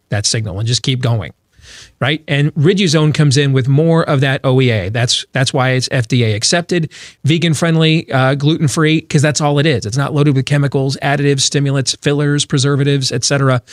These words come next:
It's just O E A to help you, the way your body was intended, regulate how much you're eating. So yeah,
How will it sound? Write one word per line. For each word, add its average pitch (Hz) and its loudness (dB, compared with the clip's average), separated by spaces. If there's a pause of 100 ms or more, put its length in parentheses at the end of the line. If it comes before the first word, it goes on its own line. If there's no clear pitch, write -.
(320)
It's 135 2
just 175 0
O 170 2
E 156 4
A 131 2
to 131 0
help 147 0
you, 143 4
the 139 2
way 139 2
your 135 0
body 131 0
was 131 0
intended, 151 0 (280)
regulate 175 2
how 147 0
much 139 2
you're 143 0
eating. 123 0
So 156 0
yeah, 190 0